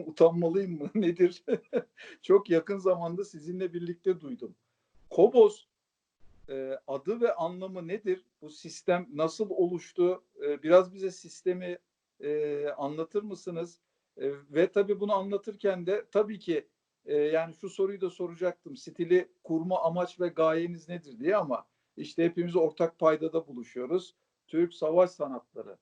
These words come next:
Türk tarihi, hepimizin ortak noktası ve paydası bu.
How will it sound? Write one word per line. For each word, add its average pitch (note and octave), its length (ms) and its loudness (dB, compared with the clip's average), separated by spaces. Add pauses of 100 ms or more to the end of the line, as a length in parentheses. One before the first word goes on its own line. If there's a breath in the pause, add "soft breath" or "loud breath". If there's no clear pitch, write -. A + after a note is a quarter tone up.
(120)
Türk E3+ 340 -4
tarihi, D3+ 580 0 (200)
hepimizin E3+ 440 -6
ortak D#3+ 420 -2 (140)
noktası D3+ 540 -8
ve D#3+ 120 -2
paydası D3 640 -2
bu. A3 220 2